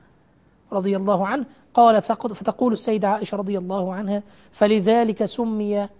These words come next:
أبو بكر الصديق رضي الله عنه وأرضاه". صلوا على الحبيب صلى الله تعالى على سيدنا محمد وعلى آله وصحبه وسلم.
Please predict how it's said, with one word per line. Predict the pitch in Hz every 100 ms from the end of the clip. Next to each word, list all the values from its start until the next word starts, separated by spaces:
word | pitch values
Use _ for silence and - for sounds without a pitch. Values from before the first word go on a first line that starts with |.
| _ _ _
أبو | 214 196 202
بكر | 185 208 - 190 190 196 _
الصديق | - - 202 170 165 190 190 190 - _ _ _ 214
رضي | 226 202
الله | 180 180 160 160
عنه | 165 165 170
وأرضاه". | 180 175 165 143 - _ _ _ _ _ _
صلوا | - 320 320 269 220
على | 226
الحبيب | 208 - 196 233 233 240 226 202 _ -
صلى | - 220
الله | 196 202 214 208
تعالى | 208 190 208
على | 190 190 180
سيدنا | 190 185 180 175 170
محمد | 170 165 - 208 208 214 190 - _ _ 208
وعلى | 196 196 190 196
آله | 180 175
وصحبه | 175 160 180 180 175
وسلم. | 196 175 180 165